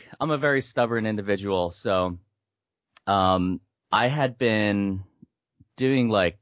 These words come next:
special effects makeup, you know, gluing things to my face since I was, like, eight years old. So,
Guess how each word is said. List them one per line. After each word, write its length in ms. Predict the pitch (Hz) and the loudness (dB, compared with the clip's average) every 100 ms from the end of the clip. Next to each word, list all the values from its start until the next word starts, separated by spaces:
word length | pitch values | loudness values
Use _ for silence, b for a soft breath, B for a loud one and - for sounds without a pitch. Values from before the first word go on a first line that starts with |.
| - | -16
special 460 | - - 95 95 | -8 -6 -4 -6
effects 340 | 90 87 - 90 | -6 -6 -6 -6
makeup, 500 | 85 82 85 82 - _ | -6 -2 0 -2 -4 _
you 120 | 92 | -6
know, 140 | 80 80 | -4 -4
gluing 380 | 92 95 92 | -2 0 0
things 300 | 92 92 87 | 0 -2 -2
to 60 | - | -2
my 140 | 82 | -2
face 320 | 76 82 80 - | 0 0 -2 -2
since 220 | 85 - | -6 -2
I 100 | 78 | -2
was, 160 | 76 | -2
like, 160 | 80 76 - | -4 -4 -2
eight 160 | 82 | -4
years 200 | 73 78 | -4 -4
old. 360 | 80 78 76 71 | 0 0 -2 -6
So, 360 | - 80 76 | -4 -2 -2